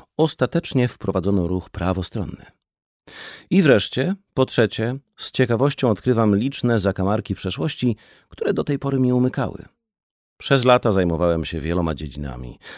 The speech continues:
zwłaszcza związanymi z dziejami Europy.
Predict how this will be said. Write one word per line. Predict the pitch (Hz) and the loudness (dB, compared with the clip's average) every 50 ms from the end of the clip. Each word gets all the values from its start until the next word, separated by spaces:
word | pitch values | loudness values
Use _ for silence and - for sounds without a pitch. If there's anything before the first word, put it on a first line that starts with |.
| - - | -8 -6
zwłaszcza | 180 175 180 175 151 - - 131 | -2 2 2 2 2 4 2 2
związanymi | 120 110 110 107 104 95 101 98 104 101 101 98 | 4 4 4 4 4 4 4 4 4 4 4 4
z | 90 82 | 2 0
dziejami | 80 85 98 95 92 95 95 98 98 | -2 -2 0 0 2 0 0 -2 -2
Europy. | 98 95 107 113 107 - - - - | -2 -2 -2 -2 -2 -4 -12 -18 -18